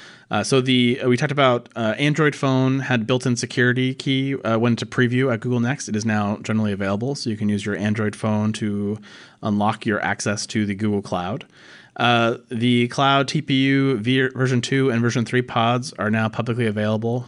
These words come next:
They were in beta. Uh, the Cloud T P U pods accelerate the larger scale machine learning capabilities of the Google Cloud. Uh, they updated the Google Maps platform to now support web G L powered data visualization, uh, using the open source deck dot G L library,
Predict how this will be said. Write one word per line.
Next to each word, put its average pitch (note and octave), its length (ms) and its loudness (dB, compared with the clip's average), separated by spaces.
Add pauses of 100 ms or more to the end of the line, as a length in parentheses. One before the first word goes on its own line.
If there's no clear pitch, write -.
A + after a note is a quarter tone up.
They G#2 160 -4
were G#2+ 200 0
in F#2+ 100 -2
beta. G#2 340 -4 (500)
Uh, G#2 200 0
the G#2 80 -2
Cloud A#2+ 220 0
T B2 100 0
P A#2+ 100 -2
U A2+ 80 2
pods A2 320 0
accelerate A2 360 0
the A2 80 -2
larger G#2+ 280 0
scale G#2+ 320 0
machine G#2+ 300 0
learning G#2 340 0
capabilities G2+ 640 -6
of F#2+ 200 -8
the F#2 340 -6
Google G2 220 -6
Cloud. F#2 400 -10 (600)
Uh, B2 220 4
they C3+ 120 4
updated F3 400 2
the E3+ 100 0
Google E3 240 2
Maps C#3+ 240 0
platform A#2+ 420 0
to - 100 -14
now A#2+ 120 2
support A#2+ 340 0
web B2 180 2
G A#2 180 2
L A#2 140 4
powered A2+ 320 0
data A2+ 200 2
visualization, G#2+ 920 0
uh, F#2+ 120 -4
using G#2 260 0
the G#2 100 -2
open G#2+ 240 -2
source G#2 320 -2
deck A2 300 -4
dot G2 160 -4
G G2+ 180 -4
L A2 140 -2
library, F#2+ 580 -4